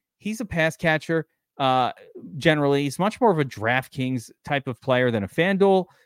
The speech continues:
type player where they don't really, um, reward yardage or, or especially receptions in the same way as you do on DraftKings. But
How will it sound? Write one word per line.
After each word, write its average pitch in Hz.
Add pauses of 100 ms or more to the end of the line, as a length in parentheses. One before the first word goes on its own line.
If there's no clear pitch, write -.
type 160
player 170
where 147
they 131
don't 143
really, 139 (240)
um, 123
reward 135
yardage 139
or, 113
or 131
especially 175 (240)
receptions 143
in 143
the 123
same 120
way 131 (1160)
as 120
you 127
do 135
on 135 (1700)
DraftKings. 202 (280)
But 170